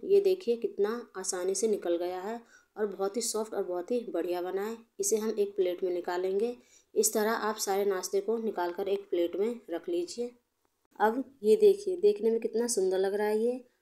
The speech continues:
अब चलते हैं फ्राई करने की तरफ। अब इसके लिए कढ़ाई में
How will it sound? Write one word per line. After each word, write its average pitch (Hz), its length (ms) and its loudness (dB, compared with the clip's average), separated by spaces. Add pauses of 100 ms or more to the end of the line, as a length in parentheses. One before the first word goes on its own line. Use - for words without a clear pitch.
(120)
अब 202 120 -6
चलते 202 340 0
हैं 247 80 2
फ्राई 185 280 -2
करने 185 280 -2
की 202 100 2
तरफ। 226 340 -2 (420)
अब 208 120 0
इसके 220 280 2
लिए 240 140 6
कढ़ाई 202 420 0
में 233 260 2